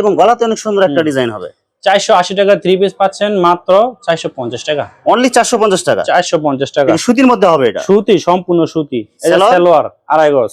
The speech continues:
Speaker 1: সম্পূর্ণ সুতি, আড়াই গজ।
Speaker 2: এই যে হাতা,
Speaker 1: এবং
Speaker 2: আলাদা
Speaker 1: এক্সট্রা
Speaker 2: আছে।
Speaker 1: হাতের কাপড় থাকবে।
Speaker 2: হ্যাঁ।
Speaker 1: এই যে ওনাটা
Speaker 2: এই যে
Speaker 1: দেখেন,
Speaker 2: টাসেল করা
Speaker 1: ওনার
Speaker 2: ওনা,
Speaker 1: দুই
Speaker 2: বিশাল
Speaker 1: মাথায়
Speaker 2: বড়
Speaker 1: টাসেল
Speaker 2: নামাজি
Speaker 1: থাকবে।
Speaker 2: ওনা। মাত্র
Speaker 1: মাত্র
Speaker 2: চারশো পঞ্চাশ টাকা।
Speaker 1: Only চারশো পঞ্চাশ টাকা।
Speaker 2: Only চারশো পঞ্চাশ টাকা।
Speaker 1: সব
Speaker 2: এই যে
Speaker 1: ডিসকাউন্ট
Speaker 2: কাপড়
Speaker 1: অফার পেয়ে
Speaker 2: কাজের
Speaker 1: যাবেন।
Speaker 2: মধ্যে সবচেয়ে সেরা কাজ চুপি হয়ে যায়।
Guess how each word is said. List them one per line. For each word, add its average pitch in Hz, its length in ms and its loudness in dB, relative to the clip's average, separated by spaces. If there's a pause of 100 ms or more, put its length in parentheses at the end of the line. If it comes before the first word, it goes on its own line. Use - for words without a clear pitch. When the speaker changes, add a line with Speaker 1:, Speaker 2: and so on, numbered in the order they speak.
Speaker 1:
সম্পূর্ণ 190 320 -4
সুতি, 220 220 -4
আড়াই 170 200 4
গজ। 117 120 2
Speaker 2:
এই 165 100 4
যে 170 100 2
হাতা, 156 340 0 (140)
Speaker 1:
এবং 156 120 -4
Speaker 2:
আলাদা 160 120 2
Speaker 1:
এক্সট্রা 151 160 2
Speaker 2:
আছে। 185 200 2
Speaker 1:
হাতের 208 120 2
কাপড় 165 200 2
থাকবে। 117 280 -8
Speaker 2:
হ্যাঁ। 127 140 -10
Speaker 1:
এই 110 200 -18
যে 131 40 -2
ওনাটা 170 180 2
Speaker 2:
এই 190 60 2
যে 190 80 2
Speaker 1:
দেখেন, 156 140 2
Speaker 2:
টাসেল 160 160 0
করা 160 180 2
Speaker 1:
ওনার 156 80 4
Speaker 2:
ওনা, - 120 2
Speaker 1:
দুই 143 80 2
Speaker 2:
বিশাল - 120 4
Speaker 1:
মাথায় 190 260 0
Speaker 2:
বড় 156 80 2
Speaker 1:
টাসেল 156 160 0
Speaker 2:
নামাজি 156 160 0
Speaker 1:
থাকবে। 160 240 2
Speaker 2:
ওনা। 190 140 0 (120)
মাত্র 175 260 0
Speaker 1:
মাত্র 208 220 2
Speaker 2:
চারশো 208 300 2 (120)
পঞ্চাশ 180 320 0
টাকা। 185 260 2 (240)
Speaker 1:
Only 233 280 0
চারশো 202 240 0
পঞ্চাশ 160 300 0
টাকা। 101 160 -6
Speaker 2:
Only 196 360 2
চারশো 190 240 2 (100)
পঞ্চাশ 165 340 2
টাকা। 151 180 4 (140)
Speaker 1:
সব 220 200 0
Speaker 2:
এই 180 60 -10
যে 196 60 2
Speaker 1:
ডিসকাউন্ট 185 320 4
Speaker 2:
কাপড় 202 140 2
Speaker 1:
অফার 180 100 4
পেয়ে 160 120 2
Speaker 2:
কাজের 190 140 2
Speaker 1:
যাবেন। 196 100 -2
Speaker 2:
মধ্যে 202 180 2
সবচেয়ে 165 380 -2
সেরা 180 240 2
কাজ 165 200 2
চুপি 160 200 0
হয়ে 151 160 4
যায়। 107 120 -2